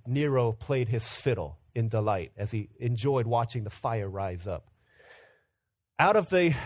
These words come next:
out of the provinces of, of, of Rome, I think about seventy percent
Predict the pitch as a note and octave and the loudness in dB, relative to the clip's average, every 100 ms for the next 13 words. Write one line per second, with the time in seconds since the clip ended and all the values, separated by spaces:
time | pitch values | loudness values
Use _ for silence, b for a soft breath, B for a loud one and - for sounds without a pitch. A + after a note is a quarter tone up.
0 | B - E3 G3 E3+ - F#3 F#3+ F#3+ - | B 0 2 4 2 4 4 4 2 0
1 | F#3 D#3 D3+ A#2+ - C#3 B2+ - _ _ | 0 2 2 0 0 2 2 -2 _ _
2 | _ _ - B2 D3 D#3 C#3 C3 F3 E3 | _ _ 0 4 4 4 2 2 4 4
3 | D3 - - G#3 G#3+ - F#3 F#3 F3 F3+ | 2 0 2 4 2 0 2 4 4 2